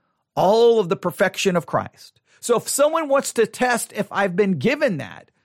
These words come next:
well, they can't test me. Because look, someone who has imputed righteousness,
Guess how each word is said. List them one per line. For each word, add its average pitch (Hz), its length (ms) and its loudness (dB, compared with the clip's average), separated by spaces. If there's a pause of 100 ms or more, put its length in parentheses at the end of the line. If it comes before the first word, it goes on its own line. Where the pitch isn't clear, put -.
(140)
well, 220 120 2
they 240 120 0
can't - 300 0
test - 380 -2
me. 294 420 -4 (280)
Because 247 160 0
look, 302 180 2 (1080)
someone 330 460 0
who 285 200 6
has 214 380 0
imputed 214 540 -2
righteousness, - 880 -4